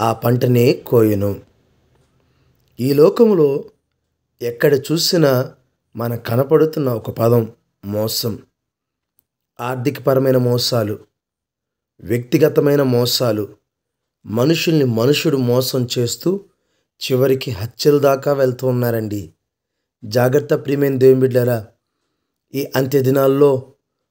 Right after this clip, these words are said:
అపవాదైన సాతాను రకరకాలుగా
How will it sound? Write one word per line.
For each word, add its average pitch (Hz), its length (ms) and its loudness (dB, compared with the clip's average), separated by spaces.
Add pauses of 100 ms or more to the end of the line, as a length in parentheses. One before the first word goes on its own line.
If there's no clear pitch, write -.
(120)
అపవాదైన 151 720 2
సాతాను 131 840 -2 (840)
రకరకాలుగా 170 1040 0